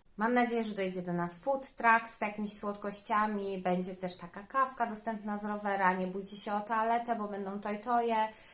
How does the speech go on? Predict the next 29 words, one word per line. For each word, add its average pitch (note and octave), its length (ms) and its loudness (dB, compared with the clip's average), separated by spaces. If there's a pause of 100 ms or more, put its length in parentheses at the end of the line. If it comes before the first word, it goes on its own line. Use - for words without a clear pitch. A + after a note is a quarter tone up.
(140)
Będziemy G#3+ 360 2
mieć G#3 300 0
nagłośnienie, A#3 1040 0
żeby G#3 240 -6
było G3+ 220 -4
nas G3 280 2
słychać. A#3 400 -2
Mam G#3+ 160 -2
nadzieję, G#3 380 -2
że G3+ 220 -4 (920)
wpadło G#3+ 420 4
mi G3 120 -4
szydełko. - 480 -6 (1200)
Mam A3+ 280 4
nadzieję, A#3 400 6
że A3 140 2
uda G#3+ 260 4
nam G#3 140 6
się G#3+ 140 2
to G#3+ 120 -2
tak G#3+ 200 -2
wszystko - 440 0
dopiąć, G#3 420 -4
jak F#3 160 -4
mamy G3 280 -2
to F#3+ 240 0
w F#3+ 60 -10
swoich F3+ 480 -2
głowach. F#3 560 2